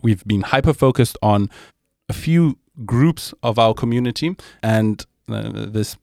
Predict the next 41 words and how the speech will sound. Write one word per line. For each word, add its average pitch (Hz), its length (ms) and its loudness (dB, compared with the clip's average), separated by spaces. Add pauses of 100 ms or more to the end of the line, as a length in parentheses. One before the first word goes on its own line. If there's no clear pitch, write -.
(120)
primarily 104 400 2
being 98 180 -2
talent, 120 400 0
and, 107 180 -4
and 110 220 -2
not 123 160 2
providing 127 460 2
enough 135 340 2
value 104 360 -2
to 107 160 -6
some 110 200 -4
of 104 80 -2
our 110 200 6
other 107 200 0
ones. - 240 -14 (240)
So, 104 400 -2
um, 98 280 -8
the 104 100 -4
V 123 160 0
C 127 180 0
community, 120 420 2
this 113 200 -2
is 113 80 -6
something 117 320 -2
that 107 180 0
we 110 80 0
need 110 200 -2
to 104 140 -2 (440)
continue 123 420 2
providing 110 460 4
value 104 320 2
to 101 200 0
in 101 120 2
different 101 320 -2
ways, 98 320 0
as 98 120 -4
well 113 200 2
as 104 80 0
the 98 80 -4
startup - 380 -2
community. - 500 -10